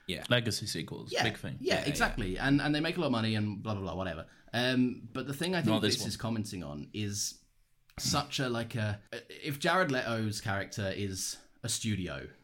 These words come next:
Speaker 3: and Harrison Ford's character is, like, an audience or, like, a returning consumer of, of their content,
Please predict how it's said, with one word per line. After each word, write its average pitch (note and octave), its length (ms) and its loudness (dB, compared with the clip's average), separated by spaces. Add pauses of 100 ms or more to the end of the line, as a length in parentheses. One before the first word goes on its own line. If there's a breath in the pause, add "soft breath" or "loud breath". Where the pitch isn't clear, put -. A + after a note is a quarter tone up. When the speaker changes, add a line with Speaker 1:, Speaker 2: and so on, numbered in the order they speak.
Speaker 3:
and G#2+ 240 0
Harrison C3 340 2
Ford's A2 280 -2
character G2 360 -2
is, F#2+ 140 -4
like, G2 180 -2
an G2+ 160 -2
audience F2+ 460 -4
or, G2 60 -4
like, G2 120 -4
a B2+ 60 -4
returning A#2 520 0
consumer G#2 640 0
of, F2+ 200 -4 (260)
of F2+ 180 -6
their F2+ 180 -2
content, F2 580 -8